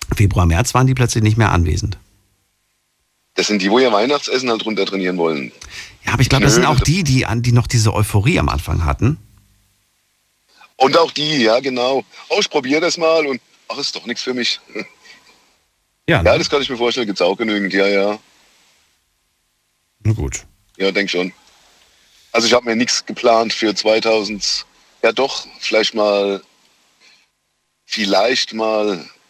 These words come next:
Speaker 2: ein richtiger Urlaub, also richtig weit weg. Mal gucken.
Speaker 1: Aber das wär doch schon mal was.
Speaker 2: Ich, äh, hab dir erzählt, dass ich vor zwei Jahren, also mit fünfzig, das erste Mal am Meer war.
Speaker 1: Ja.
Speaker 2: Allerdings nur an der Ostsee.
Speaker 1: Mhm.
Speaker 2: Vielleicht mal richtig weiter weg.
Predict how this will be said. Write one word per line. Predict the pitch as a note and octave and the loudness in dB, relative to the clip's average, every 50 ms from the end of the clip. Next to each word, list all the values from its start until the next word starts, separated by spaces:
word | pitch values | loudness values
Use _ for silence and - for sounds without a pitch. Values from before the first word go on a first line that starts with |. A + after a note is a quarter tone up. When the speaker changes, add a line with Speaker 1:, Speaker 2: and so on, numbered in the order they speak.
| _ _ | _ _
Speaker 2:
ein | - G2+ | -10 -8
richtiger | F#2 G#2 G2+ - - G2+ G2 | -6 -6 -6 -6 -6 -4 -2
Urlaub, | G#2 G2 G2+ G#2+ G#2 G2+ E2+ E2+ | 0 2 2 2 2 2 0 -2
also | F2+ E2+ F2 | -4 -4 -4
richtig | E2 F#2 - - F2+ - | -4 -6 -6 -6 -4 -2
weit | F#2 F2 F2 - | -2 -2 -2 -2
weg. | D#2+ E2+ F#2 - - - _ | -2 -2 -2 -4 -6 -14 _
Mal | - B2 C3+ A#2+ | -4 -4 -4 -2
gucken. | - A#2 G#2+ - A2 A2 G#2 - _ _ _ _ _ _ _ _ _ _ _ - - _ _ _ _ | -4 -6 -6 -6 -6 -8 -10 -12 _ _ _ _ _ _ _ _ _ _ _ -20 -20 _ _ _ _
Speaker 1:
Aber | - C#3 C3 | 2 4 4
das | C3 B2+ | 4 4
wär | - A#3 | 2 2
doch | E4 - | 0 2
schon | - A#2 G#2 | 4 4 4
mal | F2+ D#2 | 4 4
was. | C#2+ D2 | 2 0
Speaker 2:
Ich, | - - - | -2 -2 0
äh, | A#2 A2 G#2 - - _ _ _ _ _ _ _ _ - | 2 2 2 0 -2 _ _ _ _ _ _ _ _ -16
hab | - - F#2 | -14 -6 0
dir | A2+ A2 | 2 2
erzählt, | G#2 G#2 F#2 - A2 A2+ A#2 | 2 2 2 0 0 2 2
dass | B2 A#2 A#2 | 0 0 0
ich | A2+ - - - - | -2 -2 -4 -4 -4
vor | - G#2+ G#2 G2+ G2+ G2+ | -2 0 2 2 0 0
zwei | F#2 - - G2 F#2+ G#2 | -2 -4 -4 -2 0 0
Jahren, | A#2 A#2+ C3 C3 | 2 2 0 0
also | B2 A2 G2 | -2 -2 -4
mit | A2 F#2+ | -4 -6
fünfzig, | - A#2 A#2+ G#2+ - - B2 | -4 -4 -4 -4 -4 -6 -4
das | G2+ F2+ | -2 0
erste | F2 G#2+ G#2+ - A#2+ | 0 0 -2 -2 -2
Mal | A2+ G#2+ F#2+ | -4 -2 -2
am | F#2+ G2 G2 | -2 -2 -4
Meer | F#2+ F#2 G2 G#2 A2+ | -4 -2 0 0 0
war. | A2+ B2+ B2+ C3+ C3 - _ _ - - - - | 0 0 0 0 -2 -4 _ _ -20 -14 -6 -2
Speaker 1:
Ja. | C#3 C#3+ | 0 2
Speaker 2:
Allerdings | G#2+ G#2 G#2+ G2+ A2 G#2+ - - | 2 2 2 0 -2 -6 -6 -4
nur | A#2 A2+ G#2+ | -2 -2 -2
an | G#2 G#2 | -2 -2
der | G2+ F2+ | -4 -4
Ostsee. | F2+ G#2 G2 - - C3+ C3 C#3+ D#3 - _ _ _ - | -4 -4 -4 -2 0 0 0 0 0 -4 _ _ _ -2
Speaker 1:
Mhm. | A2 A2 A2 C#3 C#3 - - - _ _ _ _ _ _ _ _ _ _ _ _ _ - - - - _ _ _ _ _ _ - | 0 2 2 0 0 -4 -8 -18 _ _ _ _ _ _ _ _ _ _ _ _ _ -10 -8 -8 -8 _ _ _ _ _ _ -12
Speaker 2:
Vielleicht | - - - - A2 G#2+ G#2 C3+ D3+ - - | -8 -6 -4 0 2 2 2 2 0 -2 -2
mal | D3+ D3+ D3+ D3+ D3 A#2+ | -2 0 0 -2 -2 -4
richtig | A2+ C3 - - C3 G#2+ | -6 -6 -4 -4 -4 -2
weiter | G2+ F#2+ G2 G#2 G#2 A#2 G#2+ | 0 0 0 0 0 -2 -2
weg. | G2+ G2+ - - - - | -2 -4 -4 -6 -10 -16